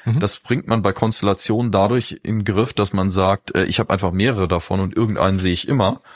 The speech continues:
Speaker 2: Dann habe ich vielleicht noch Inter-Satellite-Links, dass die wieder miteinander reden können.
Speaker 1: Mhm.
Speaker 2: Aber da wird natürlich mein Update-Konzept auch schwieriger. Wo ich dann sage, naja gut, entweder ich warte, ra-, bis ich jeden reihum mal gesehen habe, oder ich habe entsprechend viele Bodenstationen,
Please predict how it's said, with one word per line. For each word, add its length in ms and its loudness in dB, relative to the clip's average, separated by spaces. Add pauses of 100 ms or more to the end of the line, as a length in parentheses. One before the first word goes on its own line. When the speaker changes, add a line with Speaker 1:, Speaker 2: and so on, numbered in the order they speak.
(260)
Speaker 2:
Dann 140 0
habe 120 0
ich 80 -4
vielleicht 260 2
noch 100 -2
Inter-Satellite-Links, 920 0
dass 180 -2
die 160 0
wieder 160 2
miteinander 520 0
reden 260 -2
können. 280 -4 (160)
Speaker 1:
Mhm. 160 0
Speaker 2:
Aber 100 2
da 200 2
wird 160 0
natürlich 340 -2
mein 140 0
Update-Konzept 640 -4
auch 80 -6
schwieriger. 500 -8 (420)
Wo 100 -2
ich 80 -2
dann 160 0
sage, 260 2
naja 200 2
gut, 280 -4
entweder 320 0
ich 160 -4
warte, 380 2
ra-, 100 -2
bis 240 -4
ich 80 -4
jeden 360 0
reihum 360 0
mal 120 0
gesehen 320 0
habe, 220 -4
oder 140 0
ich 80 -2
habe 120 -2
entsprechend 340 -4
viele 140 -2
Bodenstationen, 880 -2